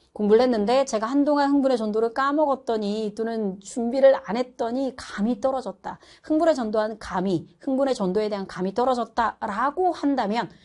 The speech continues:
감각을 되살리기에 적합한 강좌라고 생각을 하시면 되고 특히나 근육에서의 세 번째, 여기 남아있는 삼 강인 경우라면 분수에 대해서 어떻게 접근했으면 좋겠다라고 얘기하는 분수 풀이법에 대한 스킬이 들어있으니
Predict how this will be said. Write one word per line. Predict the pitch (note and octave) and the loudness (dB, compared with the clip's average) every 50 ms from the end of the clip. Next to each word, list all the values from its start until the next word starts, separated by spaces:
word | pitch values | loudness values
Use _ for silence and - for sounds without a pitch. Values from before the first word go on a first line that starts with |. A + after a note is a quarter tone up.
| - _ _ | -20 _ _
감각을 | - - G3+ G#3+ A#3 B3+ C#4 D#4 D#4 D#4 E4 - - | -6 -2 0 2 2 2 4 2 2 2 0 -2 -2
되살리기에 | - F3+ F3+ F3+ C4 C4 C4+ C4+ B3+ B3 A3 G3 G#3 A#3 A3+ A3+ | -2 -2 -2 -2 0 0 0 0 0 -2 -2 -2 -2 -4 -4 -4
적합한 | - - F3 - - - - - - - A3 F3+ | -6 -12 -14 -14 -16 -16 -16 -14 -12 -10 -10 -8
강좌라고 | E3+ E3+ E3 E3 G3 G#3 G3+ F#3+ F3 F#3 | -8 -8 -6 -4 -4 -4 -4 -4 -6 -8
생각을 | G3+ G3+ G3 F#3 G3 | -8 -6 -6 -4 -6
하시면 | G#3+ G#3 B3 G#3+ F#3 | -6 -6 -6 -6 -4
되고 | E3 D3 C3+ E3+ E3+ G#3 - - - - - - _ | -4 -4 -2 -2 -4 -4 -6 -12 -20 -20 -20 -20 _
특히나 | - - - F4 E4+ D#4+ E4 | -14 -2 2 2 2 2 2
근육에서의 | - A#3 A3 A#3+ A#3+ A#3+ G#3+ G#3 - G#3+ F#3+ F#3 F#3 G3+ F#3+ - - - - _ | 2 2 2 4 4 2 2 2 0 0 0 2 0 0 -2 -4 -8 -16 -20 _
세 | - - D#4+ | -2 0 2
번째, | D4 F4 F4 E4 D4+ - - - F3+ - _ _ _ _ - | 4 4 4 4 2 0 -6 -10 -10 -14 _ _ _ _ -2
여기 | A3 A3+ A3 | 0 0 0
남아있는 | G#3 G3+ G3 F#3+ G3 G3+ G3+ | 0 -4 -4 -6 -6 -6 -6
삼 | - C4 C4 C4+ C4+ B3+ | -6 -4 -4 -2 -2 0
강인 | B3+ A3+ G#3+ G#3 G#3 D4 B3+ C4+ C#4+ C#4+ C#4 | -2 -2 -2 -4 -4 -2 0 0 0 0 0
경우라면 | - - F3+ F#3 G3+ B3 A#3+ F#3+ E3+ F#3 A#3+ C4 A3 D3+ - - - - - _ _ - | -2 -4 -4 -2 -2 -2 -2 -2 -2 -4 -6 -6 -8 -10 -14 -18 -20 -20 -20 _ _ -12
분수에 | - - A#3 C4 D4 D#4+ D#4 - - E4+ E4 D4+ | 0 4 6 8 8 8 6 4 4 4 4 6
대해서 | - A#3+ G#3 G3+ G3+ B3+ A3+ | 6 4 2 2 0 -2 -2
어떻게 | D#3+ F3 F#3 F#3 - - C#4+ D4+ C#4 | -2 -2 -2 -4 -6 -4 -4 -4 -4
접근했으면 | - F#3+ E3+ - - A#3+ A3 A3+ A3 - A3+ G3 F3 | -4 -6 -10 -8 -8 -6 -6 -6 -6 -6 -6 -6 -6
좋겠다라고 | - F3 - G3+ G3+ G#3 G3+ G3 F#3 F#3 F3 | -6 -8 -10 -10 -8 -6 -6 -6 -6 -6 -8
얘기하는 | D#3+ G3+ G3+ G3 | -8 -8 -10 -8
분수 | - - F#3+ G3 G3 - B3 - _ | -6 -6 -6 -6 -6 -8 -12 -16 _
풀이법에 | - - - - D#4+ D#4 - _ - B3 A#3+ A#3+ A3 | -20 -12 -6 -6 -6 -6 -2 _ 0 2 2 2 0
대한 | G3+ G3+ F#3 F#3+ | -2 -2 -4 -6
스킬이 | F#3 - - - G3+ G3 G#3 G3+ | -6 -8 -8 -6 -4 -4 -4 -4
들어있으니 | G3+ G3+ G3 G3+ G3 F#3+ - - E3+ G3 A#3+ G3+ - | -2 0 0 0 0 -2 -4 -6 -4 -4 -4 -4 -6